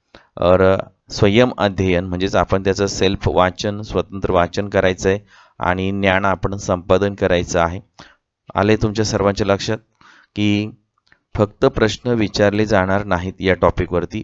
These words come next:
परंतु आपल्याला हे सर्व टॉपिक, सर्व पॉइंट्स अभ्यासायचेच आहेत.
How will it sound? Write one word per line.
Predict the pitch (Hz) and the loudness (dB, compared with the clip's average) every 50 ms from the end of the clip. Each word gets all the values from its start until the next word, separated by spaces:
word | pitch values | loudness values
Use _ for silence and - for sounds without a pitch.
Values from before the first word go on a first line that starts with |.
| - - | -6 -4
परंतु | 98 98 101 98 98 - 117 | -2 0 0 -2 -2 -2 -2
आपल्याला | - 67 87 - - 104 104 110 110 | 0 0 0 0 0 0 0 0 -2
हे | 117 104 98 98 | -2 -4 -4 -6
सर्व | 95 - 107 101 104 110 | -4 -4 -4 -2 0 -2
टॉपिक, | 107 - 101 92 87 - 90 90 - - | 0 0 0 -2 0 -2 -6 -8 -8 -10
सर्व | - - - 104 98 104 110 | -12 -4 -2 0 2 2 0
पॉइंट्स | 110 - 98 87 85 85 - - - - | 0 0 -2 -2 -2 -4 -8 -10 -8 -6
अभ्यासायचेच | - 87 85 87 90 85 101 92 87 87 - 107 107 - - - | -6 -4 -2 -4 -4 -2 -2 -2 -2 -2 -2 -6 -6 -6 -6 -4
आहेत. | - 85 80 78 78 | -4 -4 -2 -4 -6